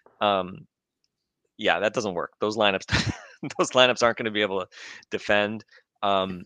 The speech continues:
and I think, you know, Bobby has shown improvement defensively. I think, you know, I, I said this on, on the Dunked On preview as well. To me, you put Bobby closer to the screen, just put closer to screens. You play him up higher on the floor. You know, hey, he's not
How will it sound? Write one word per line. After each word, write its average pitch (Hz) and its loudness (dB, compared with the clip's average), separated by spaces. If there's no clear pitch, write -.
and 101 -4
I 95 -2
think, 107 -8
you - -4
know, 143 0
Bobby 113 6
has 107 -2
shown 113 2
improvement 104 -8
defensively. 110 -6
I 92 -2
think, 95 -6
you 98 -10
know, 92 -2
I, 92 -2
I 104 -6
said 104 -2
this 98 -4
on, 95 -4
on 104 -6
the 98 -6
Dunked 95 -2
On 95 -2
preview 98 -6
as 90 -6
well. 90 -2
To 120 -6
me, 113 -2
you 110 -4
put 110 -2
Bobby 98 -4
closer 95 -4
to 110 -6
the 90 -6
screen, - -6
just - -10
put 123 -2
closer 127 -2
to 110 -4
screens. 104 -4
You 101 -12
play 104 -4
him 101 -2
up 98 -6
higher 95 0
on 98 -2
the 92 -2
floor. 90 -4
You - -10
know, 90 -4
hey, 107 -8
he's 107 -12
not 104 2